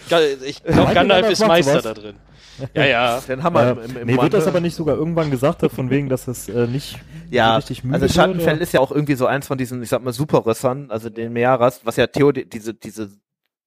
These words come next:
Speaker 3: Fürsten der Rösser, Theoden hat ja auch so eins, ähm,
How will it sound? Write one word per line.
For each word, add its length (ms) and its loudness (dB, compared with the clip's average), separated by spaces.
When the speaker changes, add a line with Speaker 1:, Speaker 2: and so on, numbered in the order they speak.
Speaker 3:
Fürsten 560 0
der 140 0
Rösser, 400 0
Theoden 300 0
hat 160 -8
ja 60 6
auch 120 4
so 120 0
eins, 320 -4
ähm, 300 2